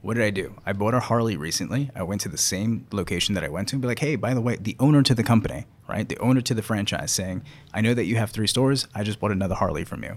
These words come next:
The point of that is, I've invested in your business. I've invested in your brand. I know that we haven't shot something in five years. It's been a while.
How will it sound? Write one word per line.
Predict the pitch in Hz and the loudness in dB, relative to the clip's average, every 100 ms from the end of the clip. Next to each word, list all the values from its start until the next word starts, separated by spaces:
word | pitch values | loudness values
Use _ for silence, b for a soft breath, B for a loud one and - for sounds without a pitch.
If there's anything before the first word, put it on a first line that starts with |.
| - | -4
The | 120 | -2
point | - 160 190 | 2 4 4
of | |
that | 117 107 | 2 2
is, | 104 95 - B - | 0 -2 -8 B -2
I've | 110 | 0
invested | 113 107 113 - 104 | 0 0 0 0 0
in | |
your | 104 | 0
business. | 101 107 107 | 0 0 0
I've | 104 98 | -2 -4
invested | - 110 101 - 98 | -4 -2 -2 -2 -4
in | 101 | -4
your | 98 | -2
brand. | 98 87 82 - B B B | -4 -6 -10 -14 B B B
I | 123 | 0
know | 131 | 2
that | 117 | 2
we | 120 | 0
haven't | 117 117 | 0 0
shot | - 107 | 0 0
something | 110 101 | 2 2
in | 98 | 2
five | 104 95 | 0 -2
years. | 98 131 175 - - B - | 0 0 0 -4 -8 B -8
It's | 104 | -6
been | - 117 | -2 -2
a | |
while. | 127 117 117 117 | 0 0 0 -2